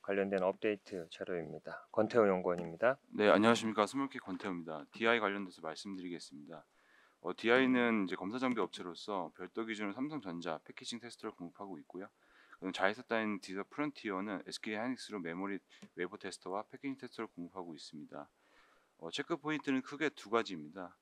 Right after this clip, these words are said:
Speaker 2: 어, 첫 번째는 웨이퍼용 테스터 관련돼서 H뱀용 관련돼서는 국산화가 사실없이 진행 중인 것으로 판단하고 있습니다.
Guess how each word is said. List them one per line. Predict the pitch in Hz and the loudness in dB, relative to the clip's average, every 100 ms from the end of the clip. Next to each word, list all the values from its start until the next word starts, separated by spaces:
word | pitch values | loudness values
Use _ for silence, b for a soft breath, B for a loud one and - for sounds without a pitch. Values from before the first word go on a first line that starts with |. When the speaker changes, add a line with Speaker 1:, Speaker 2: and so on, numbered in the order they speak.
| _ - | _ -18
Speaker 2:
어, | - | -14
첫 | 113 | -6
번째는 | 131 120 117 110 101 | -4 -2 -2 0 0
웨이퍼용 | 87 107 - 127 117 104 b b b b - | 2 0 0 2 2 0 b b b b -6
테스터 | 151 - - | -6 -4 -4
관련돼서 | 90 92 87 82 101 82 | -2 -2 -4 -4 -4 -2
H뱀용 | 92 90 110 107 104 95 | -2 -2 -2 -2 -2 -2
관련돼서는 | 78 87 90 85 90 95 | -4 -4 -4 -6 -8 -10
국산화가 | - - 98 95 | -10 -4 -2 -2
사실없이 | 98 127 139 - | -4 -4 -4 -4
진행 | - 98 101 | -6 -4 -4
중인 | 101 90 | -6 -6
것으로 | 85 90 | -8 -14
판단하고 | - 120 127 123 107 | -12 -12 -8 -8 -10
있습니다. | 76 - - 78 | -14 -16 -18 -18